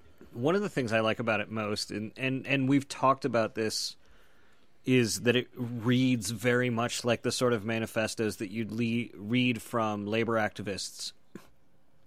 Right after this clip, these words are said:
who are blowing things up in, in that early twentieth century era. And back then, this sort of rhetoric was really, um, people, people didn't really respond to it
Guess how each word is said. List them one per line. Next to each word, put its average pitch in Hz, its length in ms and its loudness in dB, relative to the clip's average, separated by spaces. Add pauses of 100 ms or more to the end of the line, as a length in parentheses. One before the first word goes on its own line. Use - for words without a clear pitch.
(120)
who 139 160 6
are 147 160 10
blowing 92 400 -4
things 90 340 -8
up 90 240 -6
in, 98 440 -4
in 101 180 -6
that 98 160 -2
early 95 240 -2
twentieth 98 340 -8
century 95 480 -8
era. 92 380 -8 (640)
And 131 640 0
back 143 300 4
then, 123 800 2 (440)
this 120 260 0
sort 147 200 2
of 98 120 0
rhetoric 113 580 0
was 107 240 0
really, 110 800 2 (540)
um, 95 480 -4 (1600)
people, 147 400 0 (180)
people 160 240 0
didn't 131 240 2
really 113 220 0
respond 95 480 -2
to 85 100 -10
it - 80 -14